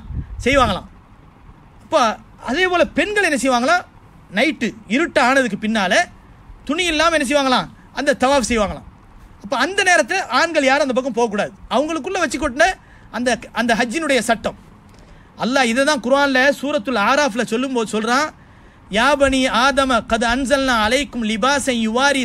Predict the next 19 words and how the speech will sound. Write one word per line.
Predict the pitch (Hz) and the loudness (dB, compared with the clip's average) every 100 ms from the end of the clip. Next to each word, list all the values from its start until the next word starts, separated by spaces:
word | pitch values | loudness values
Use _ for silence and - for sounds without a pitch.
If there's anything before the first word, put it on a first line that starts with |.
| - | -2
சவ்ஆத்திக்கும் | 226 220 285 285 269 254 | -2 0 0 0 -6 -2
வரீஷா | 226 254 277 247 156 - - - - - - | -2 -2 -2 -4 -6 -12 -20 -20 -20 -20 -4
வலிபாசு | 208 233 269 320 294 - | -2 2 2 2 0 -2
தக்வா | 269 - 302 | -4 2 2
தாலிக்க | 262 277 285 240 | 4 2 2 -4
ஹைர் | 208 277 247 - - - - - - | 0 0 0 -6 -20 -20 -20 -12 -2
தாலிக்க | 233 294 254 | 0 0 0
மின் | 277 254 | 0 0
ஆயாத்தில்லாஹி | 247 269 262 - 247 247 | 2 4 2 0 -2 0
லஅல்லக்கும் | 226 220 240 226 220 | 2 0 -2 -4 -6
துஃப்லிஹூன்." | 196 180 180 175 | -10 -8 -8 -4
அல்லாஹ் | 214 247 | -2 -2
சொல்லி | 226 208 | -2 -2
காட்டுறான், | 190 170 131 - - - - - | -2 -4 -12 -20 -20 -20 -18 -4
"லஅல்லக்கும் | 196 247 269 294 | -2 0 -2 -4
ததக்கரும்." | 226 220 254 220 151 107 - - - - - - - | -2 0 0 -2 -6 -12 -20 -20 -20 -20 -20 -20 -6
ஏ, | |
அல்லாஹ் | 233 233 247 | -4 -2 0
சொல்லுகின்றான், | 254 247 233 262 349 339 | 0 0 0 2 2 0